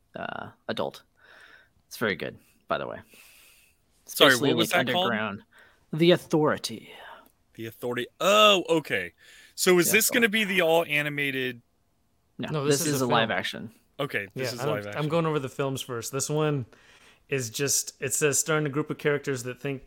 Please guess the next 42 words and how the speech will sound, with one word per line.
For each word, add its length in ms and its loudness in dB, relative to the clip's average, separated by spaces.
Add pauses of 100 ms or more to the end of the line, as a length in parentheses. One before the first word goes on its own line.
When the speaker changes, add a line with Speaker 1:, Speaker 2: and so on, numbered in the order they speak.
(120)
Speaker 3:
the 80 -6
only 180 -4
way 200 -2
to 80 -6
fix 260 -6
the 80 -8
broken 380 -6
world 200 -6
is 140 -8
to 80 -10
take 300 -10 (240)
things 220 -6
into 180 -8
their 120 -6
own 140 -6
hands." 320 -10
So 160 -10
again, 220 -10
that's 220 -10
the 120 -10
kind 240 -12
of 200 -14
Speaker 1:
They 100 4
get 160 4
messy. 520 -4 (460)
Speaker 3:
Omni-Man 800 0 (220)
view 320 -4
of 180 -6
the 80 -4
world, 440 -4
but 140 -4
it's 140 0
Speaker 1:
Mm-hmm. 80 0
Speaker 3:
also 340 0
kind 260 -4
of 280 -10 (680)
dark 300 -2
and 120 -4
brutal 240 0
like 200 -4
The 80 -10
Boys. 600 -6